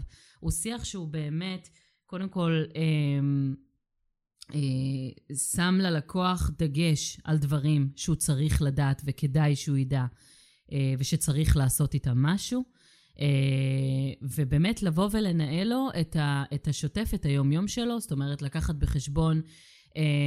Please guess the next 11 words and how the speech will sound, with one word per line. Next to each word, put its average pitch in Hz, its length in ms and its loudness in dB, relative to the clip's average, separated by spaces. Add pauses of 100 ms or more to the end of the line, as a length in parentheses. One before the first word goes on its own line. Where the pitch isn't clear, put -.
(200)
מה, 160 300 4
מה 160 180 4
הנתונים 151 440 4
הפיננסיים 180 520 2
שלו, 214 320 -2
מה 151 160 0
המגמות 147 480 0
שלו, 202 240 0
מה 151 100 2
ההתנהלות 147 520 0
שלו, 226 300 2